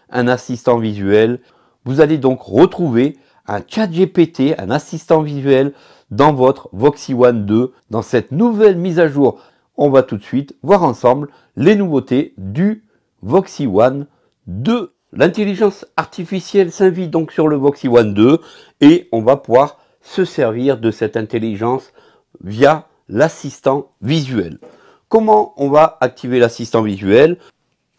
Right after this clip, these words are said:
À partir du menu principal, dans Aide visuelle, on va tout simplement retrouver assistant visuel.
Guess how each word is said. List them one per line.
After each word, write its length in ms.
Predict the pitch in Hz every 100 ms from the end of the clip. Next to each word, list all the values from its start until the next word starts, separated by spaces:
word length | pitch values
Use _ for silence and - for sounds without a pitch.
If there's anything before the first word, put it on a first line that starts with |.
| _
À 100 | 190
partir 500 | 190 214 - 214 190
du 160 | 147 208
menu 320 | 220 208 208
principal, 880 | - 180 160 147 120 131 175 233 240
dans 300 | 98 104 - 147
Aide 180 | 151
visuelle, 640 | 135 143 110 113 110 139 - -
on 140 | 135
va 100 | 127
tout 120 | 127
simplement 460 | 117 117 107 98 127
retrouver 560 | 147 - 98 117 - -
assistant 500 | 147 - 139 - 139
visuel. 500 | 135 120 123 -